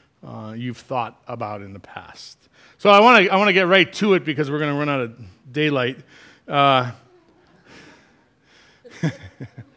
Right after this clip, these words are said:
sorry, it just, <laughs> that's right. <laughs> Uh, yeah, I hope you didn't have plans for today. No.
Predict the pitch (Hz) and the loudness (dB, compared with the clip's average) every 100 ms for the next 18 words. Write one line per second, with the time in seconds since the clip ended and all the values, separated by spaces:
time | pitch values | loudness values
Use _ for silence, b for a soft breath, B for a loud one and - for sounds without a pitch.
0 | _ _ b b b b _ 131 131 120 | _ _ b b b b _ -4 -4 -4
1 | - 120 135 - 120 160 - b b b | -10 -12 -12 -12 -6 -6 -6 b b b
2 | b 135 _ _ _ _ _ _ - 175 | b _ _ _ _ _ _ _ -12 0
3 | 185 156 156 - 220 - 220 - 220 233 | 0 2 0 2 0 4 2 4 2 2
4 | - 233 - 196 - B 151 B - 180 | 2 0 0 -8 -10 B -20 B 0 0
5 | - 185 139 - 127 - b b - 123 | 4 4 4 0 -10 -12 b b -6 -4
6 | 175 175 160 156 147 165 156 135 127 123 | 0 2 2 0 0 -2 -4 -4 -8 -10
7 | 113 104 110 | -10 -10 -12